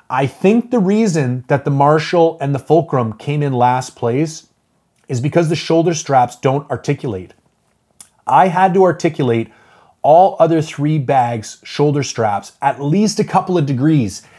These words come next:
to get that final, like, ah, feeling where you're like, you put that bag on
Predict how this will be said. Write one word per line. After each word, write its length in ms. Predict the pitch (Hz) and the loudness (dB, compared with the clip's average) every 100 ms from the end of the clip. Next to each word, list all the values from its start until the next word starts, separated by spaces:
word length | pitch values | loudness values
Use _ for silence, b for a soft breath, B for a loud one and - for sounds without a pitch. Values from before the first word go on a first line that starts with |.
| b - | b -6
to 100 | 160 | -2
get 220 | 170 156 | 0 0
that 200 | 165 143 | -2 -2
final, 420 | - 160 165 165 | -2 0 2 0
like, 320 | 143 123 - _ | 0 0 -4 _
ah, 840 | 113 110 107 101 - - - - - - | -6 -4 -4 -6 -8 -12 -14 -16 -14 0
feeling 300 | 147 110 87 | 0 0 -4
where 180 | 123 | 0
you're 100 | 143 | 2
like, 220 | 151 135 b b b b - | 2 0 b b b b -4
you 180 | 131 | -2
put 320 | 135 - 240 - | -4 -2 -2 2
that 280 | 185 156 | 0 0
bag 320 | 175 160 170 143 | -2 0 0 0
on 360 | 127 120 117 | -2 -2 -4